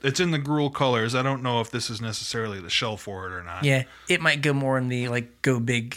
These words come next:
Speaker 2: strategy. That's Living Twister.
Speaker 1: Yeah, so Living Twister is green, red, red.
Speaker 2: Yes.
Speaker 1: For a two five.
Speaker 2: Blocks everything.
Speaker 1: Blocks everything. Blocks the mono red deck. Um, and it has two kind of unique abilities.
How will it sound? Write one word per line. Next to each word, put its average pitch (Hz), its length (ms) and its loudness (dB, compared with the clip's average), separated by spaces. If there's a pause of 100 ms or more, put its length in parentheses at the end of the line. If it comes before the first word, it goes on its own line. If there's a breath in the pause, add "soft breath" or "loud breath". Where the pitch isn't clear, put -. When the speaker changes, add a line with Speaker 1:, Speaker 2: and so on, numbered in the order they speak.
Speaker 2:
strategy. 110 560 2
That's 135 280 -4
Living 135 440 4
Twister. 107 600 -4
Speaker 1:
Yeah, 107 340 2
so - 180 -4
Living 143 460 0
Twister 120 560 0
is 113 540 -2
green, 135 320 0
red, 143 240 0
red. 147 240 2 (180)
Speaker 2:
Yes. - 540 0
Speaker 1:
For 113 280 0
a 104 200 0 (160)
two 196 300 0
five. 101 680 -6 (280)
Speaker 2:
Blocks 127 480 2
everything. 113 600 2
Speaker 1:
Blocks 131 400 -4
everything. 107 640 -10 (140)
Blocks 123 380 0
the 117 100 -8
mono 120 300 -4
red 110 300 -6
deck. 98 320 -12 (100)
Um, 110 340 -4
and 117 80 -8
it 123 60 0
has 123 240 0
two 185 440 -4
kind 147 220 0
of 135 60 2
unique 123 460 -4
abilities. 101 720 -8